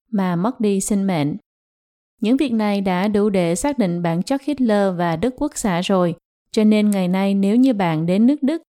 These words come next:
chẳng có ai nói chúng tôi phải tiến hành đánh giá cả hai mặt tốt xấu đối với Hitler và Đức Quốc xã. Hơn nữa, việc chứa chấp biểu tượng của Quốc xã hoặc sùng bái Hitler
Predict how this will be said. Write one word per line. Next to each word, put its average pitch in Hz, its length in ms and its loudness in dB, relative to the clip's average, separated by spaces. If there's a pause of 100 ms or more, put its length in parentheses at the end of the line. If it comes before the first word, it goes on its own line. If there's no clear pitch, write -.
(320)
chẳng 190 240 0
có 277 100 -4
ai 226 240 0
nói 214 220 2
chúng 254 240 2
tôi 220 280 2
phải 175 260 -4
tiến 240 160 2
hành 214 240 -2
đánh 214 180 2
giá 208 420 0
cả 175 200 -2
hai 226 180 -2
mặt 185 280 -2
tốt 262 220 0
xấu 202 300 -2
đối 208 240 0
với 269 140 0
Hitler 220 500 0
và 170 160 -2
Đức 233 260 -4
Quốc 294 140 -4
xã. 175 360 -2 (440)
Hơn 277 180 4
nữa, 208 220 0
việc 208 280 -2
chứa 269 180 0
chấp 330 180 -4
biểu 214 200 0
tượng 170 340 -2
của 160 180 -4
Quốc 269 240 -6
xã 165 340 -4 (340)
hoặc 214 260 -4
sùng 202 240 -2
bái 185 180 -2
Hitler 214 480 -2